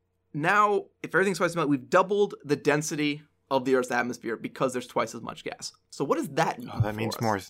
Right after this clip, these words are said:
Speaker 2: that means more sound.
Speaker 1: Oh no! <laughs>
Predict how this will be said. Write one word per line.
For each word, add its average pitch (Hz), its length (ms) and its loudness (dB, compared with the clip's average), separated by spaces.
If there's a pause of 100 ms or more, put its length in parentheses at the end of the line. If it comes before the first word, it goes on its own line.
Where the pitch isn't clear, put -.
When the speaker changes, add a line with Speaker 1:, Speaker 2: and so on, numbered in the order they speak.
(140)
Speaker 2:
that 110 100 -4
means 113 220 -2
more 113 160 2
sound. 98 640 -2 (540)
Speaker 1:
Oh 196 140 4
no! 196 1300 6
<laughs> - 160 -12